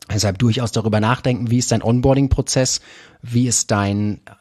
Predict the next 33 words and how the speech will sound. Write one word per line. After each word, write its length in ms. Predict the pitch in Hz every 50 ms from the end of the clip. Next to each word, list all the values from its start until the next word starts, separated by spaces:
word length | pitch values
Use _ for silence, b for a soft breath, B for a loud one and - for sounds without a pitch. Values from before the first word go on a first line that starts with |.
| _ _ -
jetzt 200 | - 87 85 -
habe 120 | 98 95 98
ich 60 | 92
selber 200 | 104 104 92 82
Prozess 380 | - - 78 - - 85 -
gesagt, 280 | - 87 82 82 - -
siehst 180 | - 110 - 139
du, 140 | 123 107 - -
es 80 | -
sitzt 240 | - 110 - - -
in 80 | 104 107
mir 120 | 101 98
drin. 340 | - - 98 92 85 78 - - _ _
Boah. 400 | - 80 95 95 110 113 117 117 B B B B B B B B B _
Wie 80 | 120 123
ist 160 | 117 - -
dein, 240 | 127 117 110 113 107
äh, 300 | - 107 104 104 104 -
Onboarding-Ablauf, 1400 | - 117 131 131 123 131 123 123 123 113 120 117 113 113 - - - 123 131 - - 143 139 147 160 151 -
wie 40 | 135
ist 100 | - -
dein 100 | 113 101
Onboarding-System, 1120 | 101 113 113 113 117 113 107 107 110 107 104 113 110 - - - 117 123 131 139 147 135
was 140 | 123 120 -
sind 180 | - 123 107 -
die, 300 | 113 110 110 107 104 - - -
ähm, 400 | - 107 107 101 101 98 98 98
äh, 220 | 95 92 87 82 - - - 78 - - - 101 - 104 101 -
Themen, 360 | - 113 120 131 143 143 135
die 100 | 127 131
du 100 | 131 135
bespielst 680 | 131 131 - - - 139 139 151 156 160 151 - -
und 260 | - 107 107 107 B